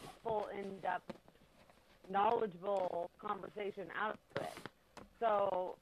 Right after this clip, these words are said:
if you only clickbait and you don't, like, read through and get through what you clicked on, I don't think that you read it at all. So stay away from clickbait unless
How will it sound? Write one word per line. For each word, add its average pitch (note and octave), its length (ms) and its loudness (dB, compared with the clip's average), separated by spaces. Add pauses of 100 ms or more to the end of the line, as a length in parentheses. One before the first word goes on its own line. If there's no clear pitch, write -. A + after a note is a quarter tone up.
(120)
if - 100 -6 (100)
you G#3+ 140 -4 (160)
only E4 280 -2
clickbait C#4 520 -4 (140)
and F3 120 -8
you E3 100 -4 (100)
don't, A3+ 280 0
like, G#3+ 180 -4 (180)
read A3 280 -8 (160)
through F3+ 480 -2
and D#3+ 180 -8
get - 200 -2 (100)
through G#3+ 180 -2 (120)
what G3 200 -4
you G3 100 -10 (120)
clicked G#3 240 -10
on, A3 280 -2 (720)
I D4 100 2
don't A#3 300 0
think A#3+ 180 -8
that B3+ 100 -10
you A3 120 -4
read F#3+ 220 -2
it G3 160 -6
at E3+ 220 -4
all. - 300 -8 (140)
So E3+ 260 -2 (120)
stay A3+ 100 -4
away C4+ 260 -2
from C4+ 120 -10 (140)
clickbait A3+ 500 -6 (540)
unless G#3+ 240 0